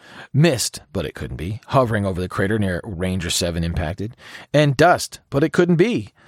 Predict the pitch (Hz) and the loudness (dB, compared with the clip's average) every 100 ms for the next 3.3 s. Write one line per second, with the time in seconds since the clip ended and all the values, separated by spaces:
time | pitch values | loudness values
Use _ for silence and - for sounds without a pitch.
0 | _ _ 123 120 - 117 104 95 98 - | _ _ -2 0 2 2 2 0 -4 -2
1 | 110 107 - 117 98 127 - 113 113 - | -4 -2 0 0 0 -2 -4 -4 -2 -2
2 | 113 - 95 92 90 - - 90 95 123 | -4 -4 -2 -2 -4 -10 -10 -6 0 0
3 | - 78 | 0 -6